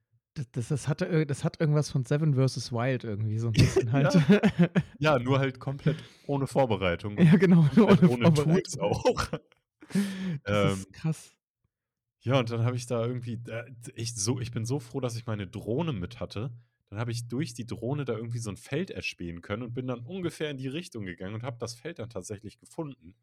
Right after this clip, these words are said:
Speaker 2: Und da habe ich
Speaker 1: Mhm.
Speaker 2: mich dann auch sicher gefühlt und ist alles gut gegangen. Und da habe ich dann mein Lager aufgeschlagen.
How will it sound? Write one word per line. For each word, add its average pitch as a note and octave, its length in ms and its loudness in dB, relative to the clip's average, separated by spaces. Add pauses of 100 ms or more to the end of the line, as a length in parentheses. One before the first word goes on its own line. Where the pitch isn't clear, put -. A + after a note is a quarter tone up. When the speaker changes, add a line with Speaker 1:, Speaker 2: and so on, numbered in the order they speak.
(340)
Speaker 2:
Und - 100 -20
da A2+ 40 -6
habe A#2 100 -2
ich A#2 60 -4
Speaker 1:
Mhm. - 0 -
Speaker 2:
mich A#2+ 120 -10
dann A#2 180 -4
auch G#2+ 80 -6
sicher A2+ 300 -10
gefühlt A2 340 -10
und G2 300 -18
ist - 160 -18
alles - 260 -14
gut A#2 260 -18
gegangen. D2 360 -16
Und D#2 220 -20
da D#2+ 100 -12
habe D#2 140 -10
ich - 120 -20
dann D2+ 180 -18
mein D2+ 160 -12
Lager D2+ 340 -8
aufgeschlagen. C2+ 720 -20